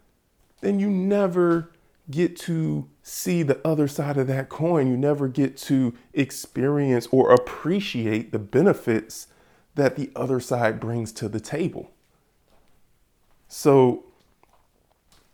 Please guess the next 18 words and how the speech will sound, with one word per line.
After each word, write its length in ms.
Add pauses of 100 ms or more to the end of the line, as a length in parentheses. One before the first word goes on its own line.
(120)
most 300
people, 240
like 160
I 60
said, 300
don't 260
have 340
a 60
mentor. 400
They 120
don't 200
have 220
someone 360
that's 180
speaking 480
into 260
their 200
life, 640